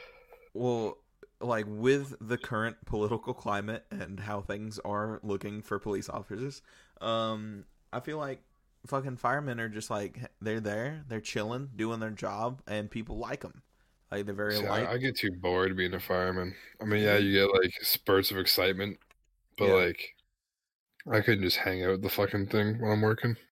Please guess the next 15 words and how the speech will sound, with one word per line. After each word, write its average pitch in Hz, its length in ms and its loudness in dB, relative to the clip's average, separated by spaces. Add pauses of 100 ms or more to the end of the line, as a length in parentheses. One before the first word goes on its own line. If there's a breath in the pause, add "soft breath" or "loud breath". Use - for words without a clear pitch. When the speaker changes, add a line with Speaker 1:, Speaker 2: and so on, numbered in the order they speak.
(720)
Speaker 1:
Well, 143 280 0
like, 131 300 0 (520)
it's 131 140 -4
kinda 190 200 0
cool. 135 420 -4
Like, 113 260 -2
they 120 100 -2
have 135 260 -2
basically 127 440 -4
just 110 200 -6
a 110 40 -6
huge 120 280 -8
fucking 123 340 -4
bachelor 98 420 -6
pad 98 340 -8